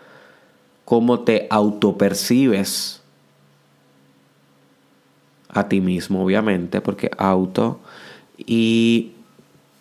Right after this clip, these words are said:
it changed the game forever,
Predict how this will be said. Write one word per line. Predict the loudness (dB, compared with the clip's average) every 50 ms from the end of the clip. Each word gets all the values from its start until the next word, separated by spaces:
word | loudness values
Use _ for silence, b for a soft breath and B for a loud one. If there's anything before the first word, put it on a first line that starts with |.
| _ _ _ _ _ _ _ _ _ _ _ _ _ _ _ _ _ _ _ _ _ _ _ _ _ _ _ _ _ _ _ _ _ _ _ _ _ _ -2
it | 0 0 0 0
changed | 0 0 2 2 2 2 0 -2 -2 0
the | 0 0
game | 0 0 2 2 4 4 4 2 0 0
forever, | -2 -2 0 2 2 2 2 2 0 -2 -4 -6 -6